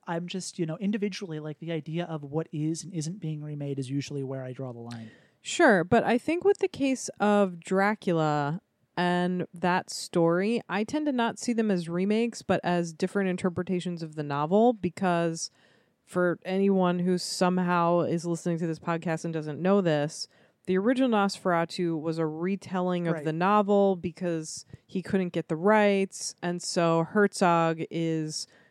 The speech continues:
Speaker 2: doing yet another reinterpretation of that story, which is so different from the first, the German silent film,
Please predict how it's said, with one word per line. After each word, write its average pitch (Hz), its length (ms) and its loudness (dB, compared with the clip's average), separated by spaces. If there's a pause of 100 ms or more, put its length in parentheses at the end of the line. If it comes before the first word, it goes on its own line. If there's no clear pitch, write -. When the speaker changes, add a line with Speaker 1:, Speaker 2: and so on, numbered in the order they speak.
(220)
Speaker 2:
doing 196 500 2
yet 175 380 2
another 175 540 4
reinterpretation 160 1160 -2
of 147 80 -4
that 147 220 0
story, 160 340 0
which 156 220 -2
is 160 120 -2
so 175 460 4
different 160 540 -2
from 156 560 2 (500)
the 175 160 2
first, - 720 0 (240)
the 165 200 4 (180)
German 180 300 4
silent 202 360 2
film, 156 380 -2